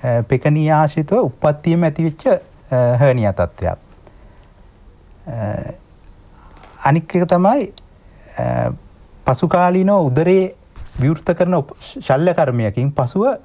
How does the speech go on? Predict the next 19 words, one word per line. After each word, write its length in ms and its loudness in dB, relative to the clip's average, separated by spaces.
හර්නියා 340 2
තත්ත්වයක් 400 -2
ඇති 160 -2
වෙන්න 200 0
පුළුවන්. 320 -2
අපි 180 0
ඒකට 260 0
කියනවා 200 2
ඉන්සිෂනල් 560 2
හර්නියා 440 2
කියලා. 280 -6
මේක 200 -2
ඇති 300 0
වෙන්නේ 260 0
උදරේ 460 0
ඒ 240 -2
බිත්තිය 400 -2
ඇති 160 0
වෙන 160 2